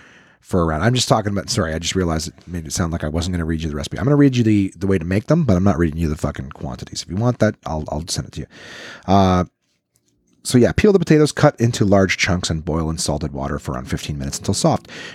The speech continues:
Drain and transfer to a bowl. While still warm, mask, mash with a fork until fairly smooth. Add the flour, one tablespoon,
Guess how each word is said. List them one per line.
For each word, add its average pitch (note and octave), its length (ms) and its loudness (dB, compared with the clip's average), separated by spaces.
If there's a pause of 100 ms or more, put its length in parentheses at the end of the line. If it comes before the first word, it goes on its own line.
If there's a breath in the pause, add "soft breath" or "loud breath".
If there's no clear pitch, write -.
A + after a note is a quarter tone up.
Drain F#2+ 220 2
and F2+ 100 0
transfer F2 320 0
to E2+ 140 -2
a D2 40 -2
bowl. C#2+ 380 -6
While E2+ 220 0
still F#3 240 2
warm, A2+ 480 0
mask, - 500 -4 (140)
mash A#2 400 4
with B2 120 4
a D3 40 4
fork G2 400 0
until F#2 200 -2
fairly D#2 300 -2
smooth. G#2 340 -6 (400 loud breath)
Add - 180 2
the C#3 60 6
flour, G#2 520 2
one F#2+ 260 -2
tablespoon, F#2 760 -2